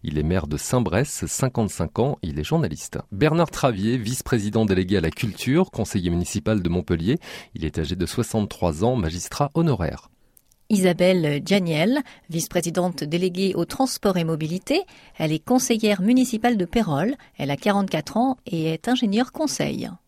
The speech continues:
Speaker 1: Rabi Youssous, il est vice-président délégué à l'espace public, conseiller municipal de Montpellier. Il est âgé de trente-six ans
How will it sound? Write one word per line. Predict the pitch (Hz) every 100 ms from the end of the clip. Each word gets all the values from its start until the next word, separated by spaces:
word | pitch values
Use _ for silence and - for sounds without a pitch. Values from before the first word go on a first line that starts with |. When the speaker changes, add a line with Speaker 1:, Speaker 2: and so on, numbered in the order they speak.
| -
Speaker 1:
Rabi | 101 160 185
Youssous, | 170 151 - 151 185 -
il | 110
est | 98
vice-président | 101 151 - 123 107 113
délégué | 101 95 95 95
à |
l'espace | 87 - 147 -
public, | 113 92 123 - 190 - - -
conseiller | 104 - 90 82
municipal | 82 80 - 76 90 76
de | 76
Montpellier. | 78 98 - 92 82 104 143
Il | 113
est | 85 87
âgé | 76 107
de | 95 82
trente-six | - - 143 - 101
ans | 87